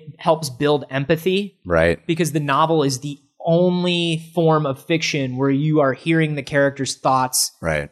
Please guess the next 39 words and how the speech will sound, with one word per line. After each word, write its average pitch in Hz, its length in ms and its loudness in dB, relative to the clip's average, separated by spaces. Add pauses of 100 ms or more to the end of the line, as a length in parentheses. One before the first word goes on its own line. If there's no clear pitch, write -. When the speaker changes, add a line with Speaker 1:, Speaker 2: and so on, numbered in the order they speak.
Speaker 1:
while 147 280 2
you're 147 160 0
seeing 147 340 -4
their 131 160 -2
actions, 127 420 -4
while 135 180 2
you're 147 140 2
hearing 143 300 -2
their 131 180 -2
actual 151 320 -6
Speaker 2:
Intensely 127 380 2
Speaker 1:
deepest 139 120 -2
Speaker 2:
personal. 98 380 2
Speaker 1:
motivations. 101 380 -6
Speaker 2:
Yeah. 85 80 6
Speaker 1:
Yeah. - 160 2 (320)
And 156 120 -4
it 131 220 -12
builds 180 320 2
this 160 280 -2
empathy 165 440 0
for 131 160 -2
different 143 400 -2
people 104 480 -2
that 127 160 -2
we 147 80 2
don't 139 220 0
get 156 260 0
out 127 160 -2
of 123 160 -2
any 170 320 -2
other 156 180 2
medium. 147 520 0
And 147 120 -4
it's, 156 480 -2 (720)
I 156 60 -2
don't 165 140 4
know. 117 400 -2
I, 139 120 -4